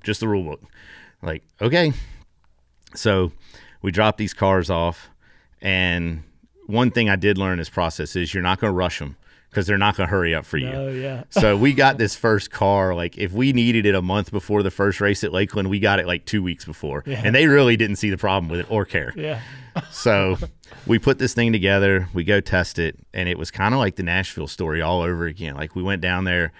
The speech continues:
Speaker 1: and, you know, you're racing against Shane Huffman and Clay Rogers and Jay Fogelman and, you know, Bobby Gill and just, like, the who's who of short track racing. And, like,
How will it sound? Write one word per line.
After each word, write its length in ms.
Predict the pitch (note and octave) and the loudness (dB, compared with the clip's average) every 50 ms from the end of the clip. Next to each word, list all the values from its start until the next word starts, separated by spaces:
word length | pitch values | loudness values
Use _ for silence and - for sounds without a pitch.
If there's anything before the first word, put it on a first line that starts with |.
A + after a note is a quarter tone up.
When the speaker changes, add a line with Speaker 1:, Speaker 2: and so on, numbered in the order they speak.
| - - - _ _ _ _ _ | -20 -20 -20 _ _ _ _ _
Speaker 1:
and, 320 | - F#2 F2+ F2 E2+ - - | -8 -6 -6 -6 -8 -10 -10
you 120 | - F#2 E2+ | -8 -8 -6
know, 300 | E2 D#2 D2 C#2+ C#2 - - - _ _ _ - - | -6 -6 -6 -8 -10 -12 -16 -20 _ _ _ -18 -8
you're 200 | - G2+ G2+ F#2 | -2 0 0 2
racing 360 | F#2+ G2+ G#2 G2 - G2+ F2+ | 2 2 2 0 0 -2 -4
against 320 | E2+ D#2+ F2 E2+ D2+ - | -2 -2 -4 -4 -4 -6
Shane 280 | - - F#2 F2+ F2+ E2+ | -4 -2 -2 0 0 -2
Huffman 440 | E2 F2 E2+ E2 - - F2 E2 D#2+ | -2 -2 -4 -4 -6 -6 -6 -6 -6
and 120 | D#2+ D#2 | -6 -8
Clay 220 | - G2 F#2 F2+ F2 | -4 -2 -2 -2 -2
Rogers 520 | E2+ E2 D#2+ E2 E2 D2+ D#2+ D#2+ D#2 D2 | -2 -2 -2 -2 -4 -4 -6 -8 -8 -8
and 80 | D#2+ D#2 | -10 -8
Jay 220 | D2+ F2+ F2 F2 | -6 -4 -4 -4
Fogelman 600 | F2 - - F2+ F2 E2+ E2 E2+ E2 D#2+ D#2+ D#2+ D2+ D2 | -4 -4 -6 -6 -6 -6 -6 -6 -6 -6 -8 -8 -8 -10
and, 120 | C#2+ C#2 _ _ - - - - | -12 -14 _ _ -20 -20 -20 -14
you 100 | - - | -10 -6
know, 100 | F2+ E2 | -6 -6
Bobby 340 | D2+ D2+ G2 G2 F#2+ F2+ F2 | -4 -2 0 0 0 -2 -2
Gill 380 | D#2 E2 F#2 F#2+ F2+ F2 E2+ D#2+ | -4 -2 -2 0 0 0 -2 -4
and 80 | D2+ | -6
just, 240 | D#2 G2 G2+ - - | -6 -6 -6 -6 -4
like, 160 | F2 E2 D#2+ - _ _ _ - | -6 -6 -6 -8 _ _ _ -12
the 120 | F#2 E2 | -12 -8
who's 340 | D2+ F2+ A2+ A2+ G#2+ F#2+ - | -4 0 2 2 2 0 -2
who 260 | - F#2+ F2+ F2 E2 | -2 -2 -2 -2 -4
of 100 | D#2 D2 | -6 -8
short 240 | - - F2 E2 - | -8 -6 -6 -6 -6
track 240 | - E2+ D2 C#2 - | -6 -6 -8 -6 -6
racing. 380 | E2 C#2+ C#2+ - - C2 C3 - _ _ _ _ _ _ _ _ _ _ _ _ _ _ _ _ - | -8 -10 -10 -10 -14 -16 -16 -18 _ _ _ _ _ _ _ _ _ _ _ _ _ _ _ _ -6
And, 380 | F#2 F#2 F2+ F2 F2 E2 D2+ D2+ | -4 -4 -4 -4 -6 -8 -8 -8
like, 220 | D#2 E2+ D#2 | -8 -8 -8